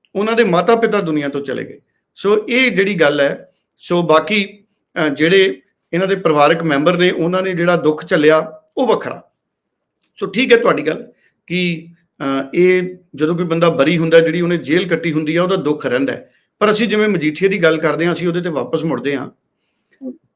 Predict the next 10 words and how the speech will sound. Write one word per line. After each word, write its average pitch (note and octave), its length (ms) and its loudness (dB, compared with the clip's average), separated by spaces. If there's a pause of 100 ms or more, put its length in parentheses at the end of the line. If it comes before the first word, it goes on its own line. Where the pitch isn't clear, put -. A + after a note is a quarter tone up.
(280)
ਹੁਣ B3 140 4
ਪੇਸ਼ G3 300 6
ਕੀਤਾ G3+ 260 0
ਜਾਣਾ F#3+ 180 2
ਹੈ G3 60 2
ਦੋ F3 200 4
ਜੁਲਾਈ F3+ 260 4
ਨੂੰ F#3 120 -4
ਸੰਦੀਪ F3+ 280 -6
ਜੀ, F3 260 -16